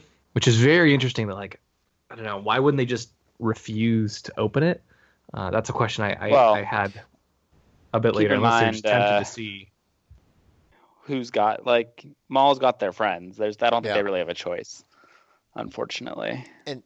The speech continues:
Speaker 3: and to an extent, it makes sense that it was Ezra that was gonna help. I don't think Kanan would have helped, but since Ezra technically is the still
Speaker 2: Remy.
Speaker 3: apprentice,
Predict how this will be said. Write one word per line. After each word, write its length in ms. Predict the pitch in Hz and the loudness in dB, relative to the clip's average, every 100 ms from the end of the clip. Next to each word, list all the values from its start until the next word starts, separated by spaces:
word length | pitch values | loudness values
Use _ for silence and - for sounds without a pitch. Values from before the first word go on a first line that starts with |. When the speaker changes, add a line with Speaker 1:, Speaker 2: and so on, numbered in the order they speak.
| 135 | -14
Speaker 3:
and 120 | 127 | -10
to 100 | 143 | -6
an 80 | 147 | -6
extent, 400 | - - 117 117 | -6 -8 -8 -10
it 200 | 110 107 | -12 -12
makes 240 | 117 110 - | -12 -10 -8
sense 300 | 107 104 - | -8 -10 -12
that 140 | 98 | -12
it 120 | 95 | -12
was 160 | 92 - | -16 -16
Ezra 300 | 92 95 110 | -12 -12 -10
that 120 | 101 | -12
was 100 | 104 | -12
gonna 180 | - 104 | -14 -12
help. 340 | 101 101 104 - | -12 -12 -14 -14
I 140 | 98 98 _ _ | -14 -14 _ _
don't 240 | 123 120 | -8 -6
think 240 | - 113 101 _ | -10 -12 -14 _
Kanan 380 | - 110 107 131 | -16 -12 -12 -12
would 120 | 139 | -10
have 80 | 151 | -10
helped, 420 | 135 139 165 - - _ _ _ _ | -8 -8 -8 -12 -20 _ _ _ _
but 160 | 113 - | -6 -6
since 160 | 110 - | -10 -8
Ezra 340 | 117 120 113 - | -6 -6 -10 -12
technically 440 | - 123 - 107 113 | -8 -8 -8 -10 -8
is 180 | 110 98 | -6 -8
the 300 | 101 98 - - | -8 -8 -10 -18
still 260 | - 123 113 | -8 -4 0
Speaker 2:
Remy. 240 | 123 123 | 2 2
Speaker 3:
apprentice, 760 | 120 127 117 117 95 92 - | -2 -2 -6 -6 -6 -8 -10